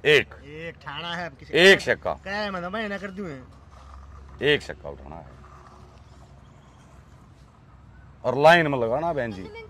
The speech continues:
Speaker 1: लाइन में लगाना सिक्का। करो ना बहन जी, क्या हो गया?
Speaker 2: हो गया क्या? गए
Speaker 1: हो गया?
Speaker 2: पाँच से।
Speaker 1: देखो,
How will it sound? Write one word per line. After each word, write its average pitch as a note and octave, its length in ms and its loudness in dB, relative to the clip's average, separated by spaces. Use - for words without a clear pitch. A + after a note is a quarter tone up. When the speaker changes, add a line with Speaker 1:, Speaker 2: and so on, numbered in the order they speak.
Speaker 1:
लाइन C#3+ 300 6
में B2+ 120 -4
लगाना C#3+ 320 -4
सिक्का। F#2 320 -10
करो E3 200 4
ना D3+ 120 2
बहन B2 180 0
जी, C#3+ 120 -6
क्या F#3+ 120 2
हो F3+ 80 4
गया? A#2 220 0
Speaker 2:
हो B2+ 160 -18
गया C#3 120 -14
क्या? A#2+ 120 -18
गए D3 180 -14
Speaker 1:
हो E3+ 100 2
गया? F3 140 8
Speaker 2:
पाँच F2+ 120 2
से। - 540 -20
Speaker 1:
देखो, F2 300 0